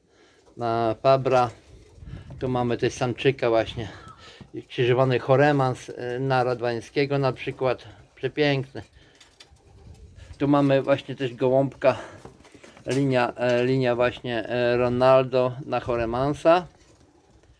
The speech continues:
I tu mamy, e, samiczkę. E, linia, e,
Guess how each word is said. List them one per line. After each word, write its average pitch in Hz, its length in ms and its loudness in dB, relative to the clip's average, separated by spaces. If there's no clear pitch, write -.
I 131 60 -18
tu 143 100 -6
mamy, 147 400 2
e, 143 200 0
samiczkę. 143 800 -2
E, 123 580 -2
linia, 131 480 0
e, 120 340 -4